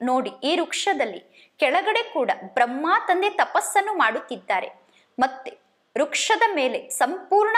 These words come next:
ಅಂತ್ಯದಲ್ಲಿ, ಬಹಳ ಜನ್ಮಗಳ ಅಂತಿಮ ಸಮಯದಲ್ಲಿ, ಅಂತಿಮ ಜನ್ಮದಲ್ಲಿ ಈ ಬ್ರಹ್ಮ ತಂದೆ ನಿಂತಿದ್ದಾರೆ ಎಂದು ತೋರಿಸಬೇಕು. ಪರಮಾತ್ಮ ತಂದೆ ಹೇಳುತ್ತಾರೆ, "ನಾನು ಈ ಬ್ರಹ್ಮನ ಶರೀರದಲ್ಲೇ ಪ್ರವೇಶವನ್ನು ಮಾಡುತ್ತೇನೆ." ಈ ಮಾತನ್ನು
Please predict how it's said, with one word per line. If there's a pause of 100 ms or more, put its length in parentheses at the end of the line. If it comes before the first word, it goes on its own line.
(120)
ಅಂತ್ಯದಲ್ಲಿ, (520)
ಬಹಳ (120)
ಜನ್ಮಗಳ (140)
ಅಂತಿಮ (160)
ಸಮಯದಲ್ಲಿ,
ಅಂತಿಮ (100)
ಜನ್ಮದಲ್ಲಿ
ಈ
ಬ್ರಹ್ಮ (220)
ತಂದೆ
ನಿಂತಿದ್ದಾರೆ
ಎಂದು
ತೋರಿಸಬೇಕು. (600)
ಪರಮಾತ್ಮ (140)
ತಂದೆ
ಹೇಳುತ್ತಾರೆ,
"ನಾನು
ಈ
ಬ್ರಹ್ಮನ
ಶರೀರದಲ್ಲೇ
ಪ್ರವೇಶವನ್ನು
ಮಾಡುತ್ತೇನೆ." (540)
ಈ
ಮಾತನ್ನು